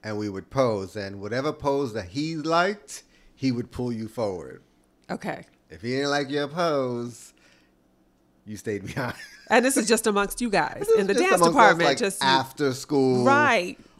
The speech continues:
Speaker 1: all over Lincoln Center,
Speaker 2: Okay.
Speaker 1: doing these things. And then, you know, we slowly got into the ballroom culture through these wonderful gentlemen,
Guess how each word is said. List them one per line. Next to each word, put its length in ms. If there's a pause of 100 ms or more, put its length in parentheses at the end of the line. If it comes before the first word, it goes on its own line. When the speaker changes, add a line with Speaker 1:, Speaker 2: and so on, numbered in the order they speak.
Speaker 1:
all 240
over 340
Lincoln 440
Center, 640
Speaker 2:
Okay. 420
Speaker 1:
doing 460
these 240
things. 400 (840)
And 260
then, 440 (100)
you 120
know, 100
we 140
slowly 380
got 340 (120)
into 800 (360)
the 100
ballroom 600
culture 460
through 400
these 240
wonderful 420
gentlemen, 500